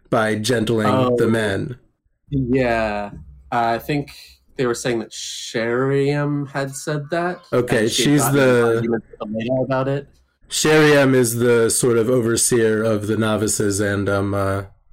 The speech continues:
Speaker 1: promoting them
Speaker 2: Accepted.
Speaker 1: to the accepted.
Speaker 2: Yeah.
Speaker 1: Yeah, yeah, yeah.
Speaker 2: She's, she's the mistress of novices, yeah.
Speaker 1: Um, yeah, so she was, she was, she had gotten into an argument about this, this topic.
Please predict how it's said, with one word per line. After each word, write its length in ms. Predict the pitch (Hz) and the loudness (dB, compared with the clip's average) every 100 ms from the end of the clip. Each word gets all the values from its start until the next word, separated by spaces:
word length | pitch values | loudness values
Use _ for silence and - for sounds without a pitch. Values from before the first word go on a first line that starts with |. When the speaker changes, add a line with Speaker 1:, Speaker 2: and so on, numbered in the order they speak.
| _ _ _ _ _ _ _ | _ _ _ _ _ _ _
Speaker 1:
promoting 460 | 113 104 104 101 98 | -2 0 2 0 0
them 220 | 101 98 | 0 0
Speaker 2:
Accepted. 200 | 98 117 | -2 0
Speaker 1:
to 300 | 98 95 92 - _ _ _ - _ _ _ _ _ _ - | 0 0 -2 -10 _ _ _ -20 _ _ _ _ _ _ -2
the 100 | 101 | 0
accepted. 520 | 95 120 98 98 - | 2 0 -2 -2 -4
Speaker 2:
Yeah. 280 | 127 120 - - - | -8 -8 -10 -16 -4
Speaker 1:
Yeah, 120 | 101 | 0
yeah, 100 | 98 92 | 2 0
yeah. 220 | 92 - | 0 -4
Speaker 2:
She's, 240 | - - - | -10 -16 -16
she's 220 | - 131 | -8 -6
the 60 | 135 | -4
mistress 300 | 117 - 120 202 | -4 -6 -16 -12
of 60 | |
novices, 480 | 104 101 104 - 117 | -10 -10 -12 -16 -12
yeah. 220 | 117 123 139 _ _ _ _ - - - - | -12 -12 -16 _ _ _ _ -20 -20 -20 -6
Speaker 1:
Um, 460 | 123 107 104 104 107 - | -2 0 0 -2 -2 0
yeah, 260 | 143 110 | 2 2
so 200 | - 131 | 2 0
she 280 | 120 185 180 | 0 2 4
was, 340 | 147 131 - 151 | 4 4 0 -2
she 200 | - 143 | 0 2
was, 160 | 143 156 | 4 2
she 120 | - | 2
had 160 | 139 131 | 2 2
gotten 320 | 135 127 127 | 2 2 2
into 300 | 123 120 123 | 2 2 0
an 80 | 120 | 0
argument 560 | 113 110 110 104 107 | 0 0 0 0 0
about 340 | 113 104 104 110 | -2 0 -2 -2
this, 360 | 104 - - _ - | -2 -2 -8 _ -4
this 200 | 113 - | -4 -2
topic. 500 | 107 95 113 - | -4 -4 -6 -8